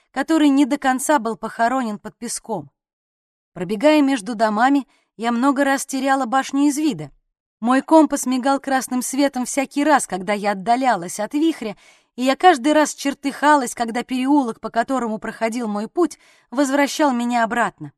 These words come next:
Наконец я достигла колокольни.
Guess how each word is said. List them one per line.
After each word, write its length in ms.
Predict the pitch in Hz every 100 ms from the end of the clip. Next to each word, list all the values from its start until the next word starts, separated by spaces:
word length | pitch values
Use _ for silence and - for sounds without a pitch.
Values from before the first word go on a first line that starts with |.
| _ _ _ _ _ _ _ _
Наконец 560 | 214 240 277 302 330 -
я 140 | 247
достигла 520 | 214 220 - 240 196 185
колокольни. 680 | 196 202 202 185 147 135